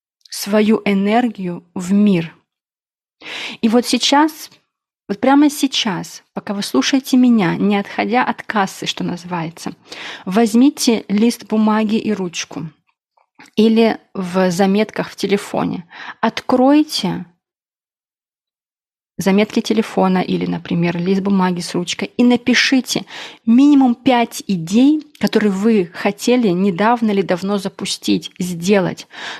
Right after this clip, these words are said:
То, что вы хотели сделать для себя. Запишите это. И также запишите пять вещей, которые вы хотели себе купить,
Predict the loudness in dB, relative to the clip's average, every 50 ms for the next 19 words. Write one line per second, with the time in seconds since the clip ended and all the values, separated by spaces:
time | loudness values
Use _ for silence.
0 | -4 0 2 2 2 0 0 0 0 0 0 -2 -4 -4 -4 -6 -6 -6 -6 0
1 | 2 4 4 4 4 2 0 0 -4 -8 _ _ _ _ _ _ _ _ _ _
2 | _ _ _ _ _ _ -6 -2 2 2 2 4 2 2 -2 -2 -4 -6 -8 -6
3 | -2 -2 0 0 -2 -2 -6 _ _ _ _ _ _ _ _ _ _ _ _ _
4 | _ _ _ _ -20 -18 -10 -2 0 0 0 2 2 0 2 2 0 -2 -2 -4
5 | -6 -6 -6 -8 -10 -12 -14 -18 -18 _ _ _ _ _ _ _ _ _ _ _
6 | -16 -14 -12 -12 -6 -2 -2 -2 0 2 2 2 2 2 0 0 0 -2 -2 -4
7 | -6 _ _ _ _ _ _ _ _ _ _ _ _ _ _ _ -20 -20 -20 -16
8 | -10 -4 -2 0 0 2 2 0 2 2 0 0 0 -2 -2 -2 -2 -4 -8 -12
9 | _ _ _ _ _ _ _ _ _ -2 0 2 2 0 -2 -4 -4 -2 0 2
10 | 2 2 2 0 0 -2 -2 -2 0 0 0 0 -4 -6 -8 -6 -6 -6 -6 -4
11 | -2 -4 -4 -2 -4 -8 -8 _ 0 0 0 2 0 -4 -8 -12 -12